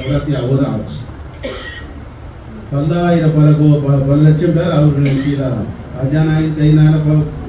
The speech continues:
மு-, முரீதானவர்கள், இஸ்லாமானவர்கள் எத்தனை பேர்? அவருடைய கலீஃபா நாயகம் ஒவ்வொரு பகுதிகளிலும் இருந்து என்ன செய்தார்? இஸ்லாத்தை, வேற இஸ்லாம் இந்தியாவை எப்படி வந்துச்சு? அவர்களுடைய இதனால தான் வந்துச்சு. தென்னகத்துக்கு வேணும் இல்லையா? தென்னகத்துக்கு சீதா.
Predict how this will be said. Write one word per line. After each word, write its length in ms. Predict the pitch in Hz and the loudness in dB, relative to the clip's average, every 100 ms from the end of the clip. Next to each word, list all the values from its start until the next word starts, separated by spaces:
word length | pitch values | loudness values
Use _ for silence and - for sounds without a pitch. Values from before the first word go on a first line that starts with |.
| - - 156 | -12 -4 4
மு-, 280 | 156 156 147 | 6 6 4
முரீதானவர்கள், 720 | 151 156 151 151 151 147 151 | 4 4 6 6 6 4 4
இஸ்லாமானவர்கள் 720 | 147 151 151 147 151 147 160 156 | 2 2 4 4 6 6 4 2
எத்தனை 200 | 165 151 | 2 2
பேர்? 160 | 143 131 - - - - - - | 2 -2 -6 -12 -16 -16 -16 -6
அவருடைய 300 | 185 190 180 160 | -2 -2 -2 -2
கலீஃபா 340 | 175 196 180 170 | -2 -4 -4 -4
நாயகம் 360 | 156 151 143 - - - | -2 -2 -4 -8 -12 -8
ஒவ்வொரு 240 | 180 180 151 147 | -6 -2 -2 0
பகுதிகளிலும் 500 | 175 185 165 160 151 | 0 0 -2 0 2
இருந்து 200 | 151 139 | 2 0
என்ன 120 | 135 | -2
செய்தார்? 280 | 139 131 123 | -4 -4 -4
இஸ்லாத்தை, 440 | 123 135 131 113 - - - - - | -4 -4 -6 -6 -10 -14 -16 -18 -8
வேற 120 | 147 160 143 | -2 0 0
இஸ்லாம் 340 | 151 180 170 156 | 0 -2 0 2
இந்தியாவை 320 | 160 156 156 | 2 2 2
எப்படி 180 | 151 170 147 | 2 2 2
வந்துச்சு? 340 | 147 175 - - - - - - - - - - - - 127 | 4 2 0 -2 -4 -12 -14 -14 -16 -16 -16 -18 -18 -14 -4
அவர்களுடைய 520 | 143 139 131 127 123 117 | -2 0 0 -2 -2 -2
இதனால 300 | 135 135 131 135 | -2 -2 0 0
தான் 120 | 117 | 0
வந்துச்சு. 240 | 104 - - - - - - - - - - - | -2 -6 -14 -16 -16 -18 -18 -18 -18 -18 -14 -2
தென்னகத்துக்கு 520 | 196 214 202 180 175 | 0 2 2 2 4
வேணும் 280 | 165 165 165 | 4 4 4
இல்லையா? 380 | 160 160 156 151 - - | 4 4 4 4 2 -2
தென்னகத்துக்கு 600 | 170 175 160 156 151 147 | 2 4 4 4 4 2
சீதா. 380 | 143 151 143 139 | 2 0 2 0